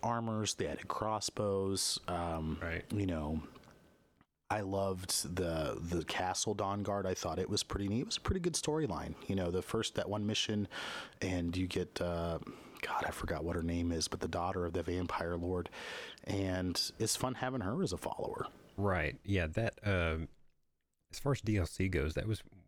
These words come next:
Speaker 2: one of the better D L Cs I've played in a game, was that Dawnguard stuff. 'Cause, yeah, it added a whole nother element. And, like, you encountered a couple vampires in the base game and stuff, but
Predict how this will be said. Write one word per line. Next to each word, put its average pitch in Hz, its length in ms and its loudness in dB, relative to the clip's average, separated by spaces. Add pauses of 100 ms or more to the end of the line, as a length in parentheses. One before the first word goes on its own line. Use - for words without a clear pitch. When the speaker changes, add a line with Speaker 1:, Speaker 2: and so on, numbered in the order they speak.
(140)
Speaker 2:
one 107 160 0
of 110 80 0
the 95 80 2
better 87 260 2
D 82 180 0
L 71 120 0
Cs 78 260 -4
I've - 180 -8
played 82 280 0
in - 100 -4
a - 60 -6
game, 64 400 -4 (640)
was 76 180 -2
that 82 220 -2
Dawnguard 80 500 -2
stuff. - 480 -8 (360)
'Cause, 87 140 0
yeah, 90 120 4
it 92 140 4
added 87 200 2
a - 60 -2
whole 104 180 0
nother 95 200 4
element. 87 340 2
And, 98 60 2
like, 82 140 0
you 156 120 4
encountered 113 440 2
a 87 40 2
couple - 440 -2
vampires 110 800 2
in 95 80 2
the 85 60 0
base 82 300 0
game 87 320 0
and 95 140 0
stuff, 98 300 -2
but 82 180 -2